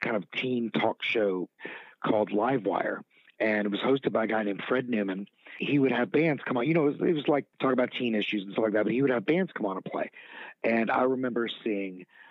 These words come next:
I believe I saw Motorhead on that show, but I'm not a hundred percent sure. That might have been on the Young Ones.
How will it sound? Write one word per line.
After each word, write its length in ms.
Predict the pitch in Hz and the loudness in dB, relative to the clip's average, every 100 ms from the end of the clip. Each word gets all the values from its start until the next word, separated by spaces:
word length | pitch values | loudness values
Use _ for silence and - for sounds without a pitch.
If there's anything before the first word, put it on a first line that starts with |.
| - | -8
I 40 | 113 | 0
believe 180 | 135 151 | 2 2
I 60 | |
saw 180 | - 101 | 2 -2
Motorhead 580 | 95 107 131 127 123 117 | 0 2 2 2 2 0
on 60 | |
that 160 | 110 110 | -2 -4
show, 180 | - 117 | 0 0
but 120 | 104 | 0
I'm 100 | 95 | -2
not 140 | 110 | -2
a 40 | 101 | -2
hundred 180 | 113 104 | -4 -6
percent 220 | - 107 | -8 -6
sure. 160 | - | -2
That 160 | 101 90 | -2 -2
might 140 | 107 | -2
have 80 | 104 | -2
been 80 | 95 | -2
on 100 | 98 | -4
the 80 | 92 | -2
Young 220 | 107 127 | -2 0
Ones. 240 | 127 123 | -2 -2